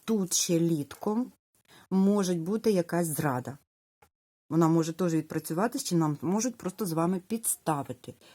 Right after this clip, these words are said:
Тому треба теж бути дуже обережним. Але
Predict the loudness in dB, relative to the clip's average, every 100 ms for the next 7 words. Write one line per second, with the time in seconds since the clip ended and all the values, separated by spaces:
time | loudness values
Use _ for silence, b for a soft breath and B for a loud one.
0 | b 0 2 0 -2 -2 -2 -2 -2 -4
1 | -4 -4 -6 -4 -6 -8 -8 -8 -8 -8
2 | -10 -14 B B B B B 4 6 8
3 | 6 4